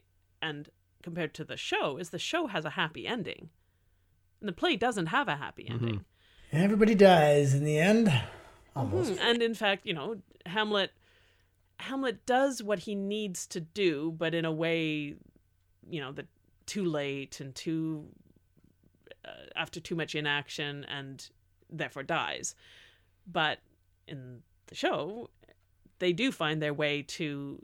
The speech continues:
Speaker 1: move through the crisis that keeps Hamlet unable to act.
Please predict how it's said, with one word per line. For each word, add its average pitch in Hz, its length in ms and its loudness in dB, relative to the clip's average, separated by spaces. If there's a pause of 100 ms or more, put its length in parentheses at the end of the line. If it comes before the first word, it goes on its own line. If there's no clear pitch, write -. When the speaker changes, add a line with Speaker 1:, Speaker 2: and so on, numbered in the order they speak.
(120)
Speaker 1:
move 180 320 -2
through 180 160 -2
the 165 80 -4
crisis 160 420 -4
that - 280 -8
keeps - 420 -12
Hamlet 135 380 -6 (540)
unable 143 380 -6
to 143 100 -10
act. 131 340 -6